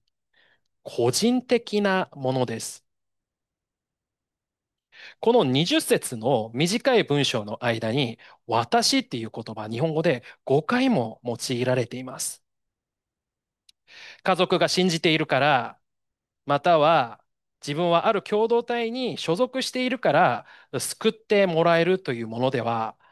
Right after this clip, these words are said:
ありません。自分自身がキリストを主と信じ、この方と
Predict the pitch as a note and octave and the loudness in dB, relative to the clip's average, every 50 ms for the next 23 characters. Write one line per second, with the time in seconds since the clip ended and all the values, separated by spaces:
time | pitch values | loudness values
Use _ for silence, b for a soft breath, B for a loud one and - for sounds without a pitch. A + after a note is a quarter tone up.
0 | b b b _ - B2 B2+ C3 C3+ C3+ A#2+ - - B2 A#2 A2 B B B B | b b b _ -4 -2 -2 0 0 -2 0 0 -2 -2 -2 -4 B B B B
1 | B B _ - D#3 D3+ E3 E3+ E3+ E3 D#3 E3+ E3 - F3 D#3 C3 B2 B2 D3 | B B _ 0 2 4 4 4 4 4 2 0 0 0 -2 -2 0 2 2 2
2 | D#3+ C#3+ B2 A2+ A2 B B B B B B B _ - - D#3+ E3 G#3+ G#3+ F#3 | 2 2 2 0 -4 B B B B B B B _ -6 -4 -2 0 0 0 -2
3 | - - - G3+ F#3+ E3 C#3+ - - - - - A#3 - B3 D#3+ - - - - | -4 -2 -2 0 2 2 0 0 -2 -4 -4 -6 -2 -2 0 0 0 -2 -6 -4
4 | - G3+ G3 D#3+ A#2+ A2 - - D3+ D#3 B2 A#2 A2+ - _ B B B B B | -4 -4 -4 -4 -6 -8 -6 -4 -4 -2 -2 -4 -6 -10 _ B B B B B
5 | B B B - D#3 D#3 F3+ F3+ - - F3+ D#3+ - G3 F#3 F#3 - D3 D3 C3 | B B B -2 2 4 4 2 2 0 -4 0 2 0 0 2 2 2 4 4
6 | A#2 A2+ A2+ b | 2 0 -4 b